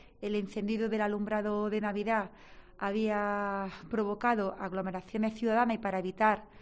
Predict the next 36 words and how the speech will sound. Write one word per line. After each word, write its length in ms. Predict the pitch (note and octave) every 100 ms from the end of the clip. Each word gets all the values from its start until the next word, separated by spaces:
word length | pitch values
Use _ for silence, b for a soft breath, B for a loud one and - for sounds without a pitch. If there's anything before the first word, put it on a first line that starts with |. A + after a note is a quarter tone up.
| B B -
una 240 | A3 A3 G#3
aglomeración 640 | G3+ G3+ G3 F#3+ - G#3+
de 120 | G#3 G#3
personas 500 | G3+ - B3 A3 -
que 520 | - F#3 F3+ F3 F3 D#3+
es 120 | F#3+ G3+
innecesaria 840 | G3+ G3 - F#3 A3 G#3+ G3 E3+ - b b b -
y 100 | G3
no 80 | G#3
interesa 360 | G3+ G#3+ G#3+
desde 220 | G3 F#3
ningún 280 | F3+ F3+ G3+
punto 280 | G3 G3+ G3+
de 80 | G3+
vista, 240 | A3 G#3+
sobre 240 | - F#3 F3+
todo 400 | G#3 G3 E3+ - -
desde 140 | F3+
el 80 | F3
punto 240 | G#3 G3
de 100 | G3
vista 320 | G3+ G3+ G#3+ G#3+
sanitario, 560 | A3 G#3+ G#3+ A3+ A3+
pues 140 | A3+ G3
decidimos 380 | F#3+ G#3+ A3
por 160 | A3 G#3+
sorpresa 500 | A#3 A3+ A#3 A3+ A3
adelantar 460 | G#3 G3 F#3+ G#3 G#3
el 100 | G#3+
encendido 600 | G#3 A3 G#3+ A3+ G#3 G#3+ B B B B B B
a 80 | G3+
la 140 | G3 F#3+
tarde 320 | G3+ G3 G#3+
de, 400 | F#3+ F#3 F3 F3+
del 180 | G3 F#3
domingo. 520 | E3+ F3+ E3 D#3+